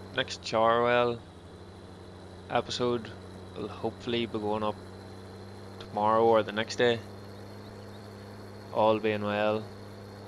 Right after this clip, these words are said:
I'll be planning it, and then I'm planning on maybe a multiplayer series in Minecraft or maybe another game. But I was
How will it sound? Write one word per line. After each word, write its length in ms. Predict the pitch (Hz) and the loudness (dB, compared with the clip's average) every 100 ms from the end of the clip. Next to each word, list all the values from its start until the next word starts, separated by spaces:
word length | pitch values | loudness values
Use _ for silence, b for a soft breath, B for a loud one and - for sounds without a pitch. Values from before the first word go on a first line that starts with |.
| - | -12
I'll 80 | 101 | -10
be 160 | 107 101 101 | -10 -10 -8
planning 360 | 107 104 107 | -2 -2 0
it, 100 | 104 104 - | -2 -4 -6
and 120 | - | -6
then 200 | 104 104 | -2 -2
I'm 80 | 104 | -4
planning 500 | 104 107 104 107 104 | -4 0 2 2 0
on 600 | - 107 104 104 101 101 95 | -2 -2 0 0 0 -4 -4
maybe 200 | 110 104 | -2 0
a 40 | 104 | 0
multiplayer 600 | 107 107 117 113 117 113 | 0 -2 -2 2 2 2
series 540 | 120 113 113 107 - - - - - - - - - - | 0 0 0 -4 -8 -10 -14 -14 -14 -14 -14 -14 -14 -6
in 420 | 107 104 101 95 101 | -4 -4 -4 -8 -8
Minecraft 800 | 107 113 120 127 123 120 - - | -4 -4 0 6 8 8 4 -4
or 80 | 104 | -2
maybe 260 | 104 104 107 | 0 0 0
another 280 | 101 113 | 0 0
game. 260 | 120 127 127 - - - - - - - - - - - - - - - - - - - - - - - - | 0 0 -2 -6 -16 -18 -18 -16 -16 -16 -16 -16 -16 -16 -16 -16 -16 -16 -18 -18 -20 -20 -20 -20 -20 -14 -2
But 180 | 107 - - - | 0 0 -6 -2
I 60 | |
was 160 | 110 104 | 0 -2